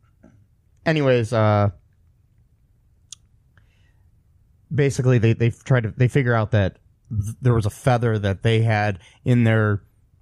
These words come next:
laboratory at the moment that they were doing some kind of fucking science experiment of some sort. And that feather came flying down at the same time that Howard came flying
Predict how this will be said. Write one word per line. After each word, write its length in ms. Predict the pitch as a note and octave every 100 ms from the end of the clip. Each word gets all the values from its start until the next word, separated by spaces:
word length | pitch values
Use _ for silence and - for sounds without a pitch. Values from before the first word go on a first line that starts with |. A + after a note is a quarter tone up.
| -
laboratory 800 | A#2+ A#2 A#2 B2+ A2 A2 G#2+ G2
at 80 | F#2
the 80 |
moment 300 | A2+ G#2+ G#2+
that 100 | G#2+
they 100 | G#2
were 360 | G2+ G2 F#2+ F#2 E2+
doing 240 | A2+ A2
some 160 | A2 G#2+
kind 200 | G#2+ G2+
of 280 | F#2+ F#2 F#2 - - - -
fucking 300 | - A2 G2+
science 340 | F#2+ G#2 G2+ -
experiment 420 | - G2 F#2+ F#2+
of 80 | F#2
some 160 | G#2
sort. 320 | F#2+ G#2+ G2 - _ _ _ _ _ _ _ _ _
And 240 | - A2 G#2
that 240 | G#2+ - _ -
feather 300 | - A2+ A2
came 220 | A2 G2
flying 420 | - A2+ G#2 G2+
down 460 | G2 G2+ G2 G2 F#2+ - _ _ _ _ _ _ _ _ _ _ _ _ _ -
at 100 | G#2+
the 60 | G2+
same 240 | A2+ G2
time 220 | G#2+ G2
that 100 | F#2 - _ _ -
Howard 320 | G#2+ F#2+ F2+
came 200 | G2 F2+
flying 540 | - G2+ F2 F2 F2+